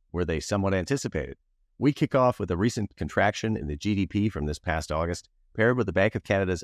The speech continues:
unexpected decision to hold interest rates steady on September sixth. The drama doesn't stop there. We'll walk you through a heated bidding war for a studio apartment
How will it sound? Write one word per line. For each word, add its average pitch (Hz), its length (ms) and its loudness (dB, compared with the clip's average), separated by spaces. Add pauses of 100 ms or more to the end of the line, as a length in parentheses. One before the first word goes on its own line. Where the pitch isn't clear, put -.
(120)
unexpected 113 520 0
decision 90 460 -2
to 82 120 -2
hold 90 300 -2
interest 87 320 -6
rates 82 220 -2
steady 82 380 0
on 67 100 -6
September 76 400 -6
sixth. - 320 -4 (460)
The - 80 -14
drama 123 260 4
doesn't 135 220 -2
stop 123 280 4
there. 101 300 2 (180)
We'll 85 140 -6
walk 90 220 -2
you 98 80 -2
through 80 180 -4
a 71 40 -6
heated 123 360 -2
bidding 107 320 2
war 95 200 0
for 78 120 -6
a 73 60 -4
studio 113 340 2
apartment 101 460 0